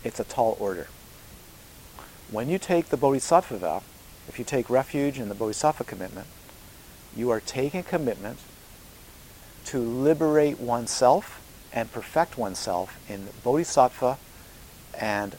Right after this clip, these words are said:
wisdom activities for the welfare of all creatures, wherever they are found, to free them of bewilderment, which is what causes suffering.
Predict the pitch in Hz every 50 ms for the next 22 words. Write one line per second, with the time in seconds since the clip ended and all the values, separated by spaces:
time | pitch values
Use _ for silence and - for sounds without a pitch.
0 | - - 104 123 143 147 - 156 139 135 127 127 - - 135 113 101 90 85 82
1 | - - - - - - - - - - - - - - - - - - - -
2 | - - - - - - - 120 104 101 104 104 123 131 143 147 139 - - 131
3 | 113 110 98 - - - - - - 127 131 143 165 175 185 202 208 208 - -
4 | - - - - - - - - - 175 165 - - - 78 - - - - -
5 | - - - - - - - - - - - - - - - - - - - -
6 | 113 110 117 - - 143 165 165 185 165 170 156 147 139 131 - 110 87 80 78
7 | 78 - - - - - - - - - - - - - - - - - - -
8 | - - - - - - - - - - - 117 - - - - 139 147 151 147
9 | 156 143 135 - - 120 117 101 123 120 117 123 127 117 107 87 76 - - -
10 | - - - - - - - 110 107 - - 107 113 113 110 - - - 107 110
11 | 107 101 - - - 98 - - -